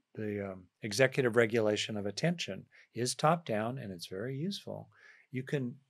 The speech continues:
direct your attention to, um, the things in your s-, that you really care about, that are, that are really important to you,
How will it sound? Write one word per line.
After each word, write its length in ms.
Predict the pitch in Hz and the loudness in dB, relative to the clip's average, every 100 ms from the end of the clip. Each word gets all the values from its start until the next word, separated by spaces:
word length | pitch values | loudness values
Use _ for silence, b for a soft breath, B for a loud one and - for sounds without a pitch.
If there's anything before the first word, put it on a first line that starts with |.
| - | -8
direct 520 | 110 110 139 165 - | -2 4 4 2 -2
your 140 | 135 | -2
attention 720 | 98 - 95 87 - 101 101 104 b b b | -2 -6 -8 -8 -8 -8 -12 -14 b b b
to, 600 | - 127 117 113 107 104 104 B B B - | -4 0 4 4 4 2 -2 B B B -4
um, 580 | 110 107 104 104 101 95 101 - - B B B _ 117 143 127 | 0 2 2 0 -2 -6 _ -8 -8 B B B _ -12 -12 -4
the 140 | 110 110 | 0 0
things 580 | - - 151 156 135 | 0 4 6 6 4
in 160 | 135 113 | 2 0
your 120 | 107 | -2
s-, 240 | 101 - - _ | -2 -2 -4 _
that 120 | 113 | -4
you 140 | 107 110 | 0 0
really 320 | 110 135 139 | 6 8 8
care 380 | 135 - 156 190 | 6 0 0 2
about, 440 | 117 92 87 98 117 - | 0 -2 -6 -8 -14 -10
that 160 | 104 | -6
are, 160 | 104 107 | -6 -6
that 120 | 107 | -4
are 100 | 101 | -4
really 380 | 98 110 139 147 | -2 0 2 2
important 600 | 110 98 - 165 196 123 | 0 -4 -2 0 0 -4
to 80 | 92 | -6
you, 320 | 90 92 92 | -6 -6 -8